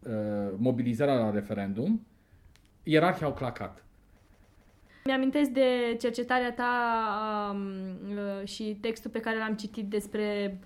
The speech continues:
Speaker 2: felul în care oamenii angajează, nu știu, rugăciunea sau relația lor cu, nu știu, cu ființele,
Speaker 1: Supranaturale,
Speaker 2: uh,
Speaker 1: cu
Speaker 2: supranaturale sau, mă rog, s-, sfinte, efectiv. Și mă, mă gândeam dacă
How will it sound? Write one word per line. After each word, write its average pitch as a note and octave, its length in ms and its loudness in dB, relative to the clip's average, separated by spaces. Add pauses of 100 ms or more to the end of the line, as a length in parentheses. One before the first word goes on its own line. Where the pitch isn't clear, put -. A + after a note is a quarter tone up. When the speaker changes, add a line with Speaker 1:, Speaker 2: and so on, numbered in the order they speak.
(200)
Speaker 2:
felul A#3 220 0
în A#3 60 2
care A3+ 200 0
oamenii A3+ 380 2
angajează, G#3+ 760 0
nu G#3 120 0
știu, G3 520 -4 (220)
rugăciunea G3+ 840 0
sau G3+ 520 0
relația G#3 540 -2
lor G3+ 240 -2
cu, G#3 140 -6 (1080)
nu G#3 160 0
știu, G3+ 160 -6
cu F#3+ 120 -8
ființele, G3+ 580 2 (560)
Speaker 1:
Supranaturale, B2 560 0
Speaker 2:
uh, C3 60 -2
Speaker 1:
cu C3 60 0
Speaker 2:
supranaturale G3+ 840 4
sau, G3 600 0 (140)
mă G#3 120 0
rog, G3 140 0 (420)
s-, - 180 -12 (120)
sfinte, G#3 600 0
efectiv. A#3 540 -2 (380)
Și - 80 -2
mă, D4 320 6
mă D4 200 4
gândeam D4+ 380 6
dacă D#4+ 300 2